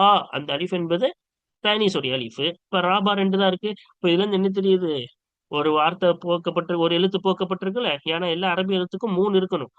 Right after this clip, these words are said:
அசல் படி. இப்ப ரெண்டு தான் இருக்குது, ஒண்ணு போக்கப்பட்டிருக்கு. அது அப்ப அந்த போக்கப்பட்டதை என்ன செய்யணும்? தஸ்கீர்ல கொண்டு வரணும், சரியா? அது போக்கப்பட்டது என்ன எல்லாம் இதுலயே விளக்குறாங்க பாருங்க. லிஅன்னல் அலிஃப சாலிசத்த,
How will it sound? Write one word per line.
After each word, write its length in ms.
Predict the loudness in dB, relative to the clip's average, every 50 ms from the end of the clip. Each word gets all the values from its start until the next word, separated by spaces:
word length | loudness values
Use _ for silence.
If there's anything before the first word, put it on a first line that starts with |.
| _ _ _ _ -12 -12
அசல் 320 | -10 -4 -2 -2 -2 -2
படி. 200 | -4 -4 -6 -6 -12 _ _ _
இப்ப 160 | _ -8 -6
ரெண்டு 240 | -4 -4 -2 -2 -2
தான் 160 | 0 0 0
இருக்குது, 280 | 0 0 0 0 -2 0
ஒண்ணு 180 | 0 -2 -2 -2 -2
போக்கப்பட்டிருக்கு. 640 | -2 -2 -2 -2 -4 -4 -4 -4 -4 -6 -6 -8 -14 _ _ _ _ _ _ -6
அது 220 | -6 -4 -4 -4 -8 _ _ _ _ _ _ _ _ -8 -8
அப்ப 200 | -4 -2 0 0
அந்த 160 | 0 0 0
போக்கப்பட்டதை 580 | 0 0 0 0 0 0 0 0 0 0 0 0
என்ன 160 | 0 -2 0 0
செய்யணும்? 240 | 0 0 0 -2
தஸ்கீர்ல 360 | -4 -6 -2 -2 -2 0 0 -2
கொண்டு 340 | 0 -2 -4 -2 -4 -4 -4
வரணும், 240 | -4 -6 -8 -10 -12 _ _
சரியா? 340 | _ -6 -4 -2 0 0 0
அது 120 | 0 0 0
போக்கப்பட்டது 500 | -2 -2 -2 -2 -4 -4 -4 -2 -2 -2
என்ன 180 | -2 0 0
எல்லாம் 300 | -2 0 0 0 0 -2 -4 -4
இதுலயே 280 | -6 -4 -2 -2 -2 0
விளக்குறாங்க 460 | -2 -2 -4 -4 -4 -4 -4 -4 -4
பாருங்க. 280 | -4 -4 -2 -2 -4 -6 -8 -12 -20 _ _ -2
லிஅன்னல் 300 | -2 0 2 2 2 2
அலிஃப 260 | 2 -2 -2 -2 -4 -6 -4 -2
சாலிசத்த, 460 | -2 -2 -2 -2 -4 -8 -6 -4 -2